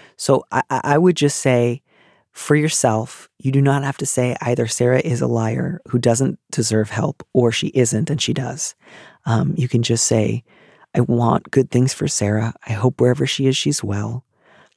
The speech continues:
I have a lot of complicated, sometimes conflicting information about her story. I can communicate so much truth to my son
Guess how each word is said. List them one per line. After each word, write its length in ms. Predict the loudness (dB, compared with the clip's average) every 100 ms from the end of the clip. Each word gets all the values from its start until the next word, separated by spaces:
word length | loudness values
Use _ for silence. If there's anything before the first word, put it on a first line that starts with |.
| _
I 60 | -2
have 180 | 0 2
a 40 |
lot 220 | 2 0
of 100 | -2
complicated, 760 | -2 0 0 0 0 2 2 2
sometimes 400 | -2 -2 -2 -4
conflicting 480 | -4 -2 -4 -2 -2
information 480 | 0 -2 -2 -2
about 160 | 0 0
her 100 | 0
story. 480 | -2 -4 -4 -4 -8 _ -20 -18 -2
I 80 | 0
can 180 | 2 2
communicate 800 | 2 4 4 2 0 -2 -2 -4 _ _ _ _ _ _ _
so 440 | -4 0 4 6
much 320 | 6 4 0 -4
truth 480 | -6 -6 -10 -18 -14
to 160 | -2 -2
my 300 | -2 -6 -8
son 400 | -6 -6 -6 -12